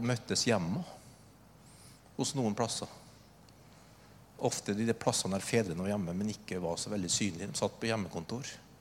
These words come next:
Mest det, her er det fred. Her er det mat. Her er det lo-, lov til å være. Her er det frihet. Her kan vi leke. Men, eh, de er ikke der og tar over.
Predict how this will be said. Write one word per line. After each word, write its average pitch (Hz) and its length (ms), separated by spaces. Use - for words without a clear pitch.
Mest 107 240
det, 110 80
her 117 180
er - 60
det - 100
fred. - 340
Her 104 140
er 101 80
det 110 80
mat. - 420
Her 104 160
er 98 80
det 98 400
lo-, 92 220
lov 92 180
til 104 80
å 95 60
være. 147 340
Her 101 100
er 104 60
det 98 100
frihet. 127 500
Her 104 120
kan 117 120
vi 110 120
leke. 113 380
Men, 85 320
eh, 85 180
de 104 80
er 101 200
ikke 113 200
der 120 160
og 117 160
tar 110 240
over. 95 280